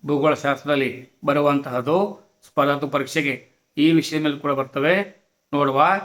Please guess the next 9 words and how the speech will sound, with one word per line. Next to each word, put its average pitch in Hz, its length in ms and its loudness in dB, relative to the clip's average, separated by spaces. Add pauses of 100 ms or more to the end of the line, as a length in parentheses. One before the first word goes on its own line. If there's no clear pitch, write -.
(380)
ಕರ್ನಾಟಕದ 196 460 2
ಅತಿ 185 200 0
ಎತ್ತರವಾದ 185 540 2
ಸ್ಥಳ 160 280 2 (360)
ಮುಳ್ಳಯ್ಯನಗಿರಿ, 151 1400 0 (320)
ಚಿಕ್ಕಮಗಳೂರು 156 540 -2
ಜಿಲ್ಲೆಯಲ್ಲಿ 139 260 -2
ಕಂಡು 135 160 -2
ಬರ್ತದೆ. 127 400 -2